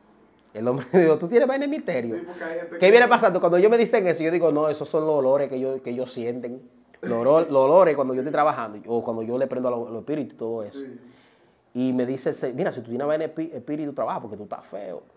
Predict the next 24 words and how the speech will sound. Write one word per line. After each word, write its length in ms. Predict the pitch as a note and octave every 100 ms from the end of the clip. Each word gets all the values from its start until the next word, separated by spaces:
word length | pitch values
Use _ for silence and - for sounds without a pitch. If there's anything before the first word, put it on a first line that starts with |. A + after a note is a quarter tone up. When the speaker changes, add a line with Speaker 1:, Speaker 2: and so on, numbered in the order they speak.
| _
Speaker 1:
Porque 320 | A#2 A#2+ A#2+ A2+
ya 80 |
ellos 160 | A#2+ C#3+
se 80 | D3
dieron 220 | D3 D3
cuenta 340 | C#3+ C3 B2 -
que 200 | A2+ G#2+
yo 100 | A2+
no 140 | A#2+
era 100 | A#2+
el 120 | A2+
mismo. 420 | A2+ C#3 - G#2 - _ _ _ _ _ _ _ _ _ _ _ _ _ _ _ _ _ _
¿Qué 100 | C#3+
viene 160 | F3+ F3+
pasando? 600 | F3+ F#3 D#3+ B2+ A#2 - _ _ _ _ _ _ _ _ _ _ _ _ _
Ahí 520 | A2+ A#2 D#3 D#3 C#3+ - _ _ _
yo 140 | G#2+
conozco 400 | C3 C3+ C#3 - C3
una 260 | C3+ C#3
persona, 640 | C3+ A#2 - A#2+ F#2 - - _ _ _ _ _ _ _
era 160 | G2
un 120 | A2 A2+
cliente 420 | A#2 A2 G#2 G#2
mío, 280 | G2 F2